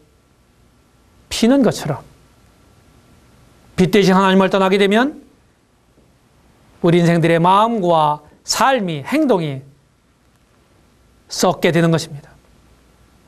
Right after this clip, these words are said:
본래 우리 인간들은 마음의 중심에 하나님을 모시고 살도록 창조됐지만 그 창조주를 마음에 두기를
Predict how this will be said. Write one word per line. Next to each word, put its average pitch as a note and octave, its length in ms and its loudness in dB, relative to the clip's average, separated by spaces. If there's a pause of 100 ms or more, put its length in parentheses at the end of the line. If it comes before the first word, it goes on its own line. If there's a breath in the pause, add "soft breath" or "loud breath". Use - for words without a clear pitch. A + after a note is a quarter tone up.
(1200)
본래 F#3 180 2
우리 E3+ 220 4
인간들은 E3 560 0 (680 soft breath)
마음의 F#3+ 340 2
중심에 G3+ 360 0
하나님을 A3 420 0
모시고 A#3 320 0
살도록 G#3 480 0
창조됐지만 F#3 1000 -4 (1120 soft breath)
그 F3 140 0
창조주를 D#3+ 560 0
마음에 F3 320 0
두기를 F#3+ 600 0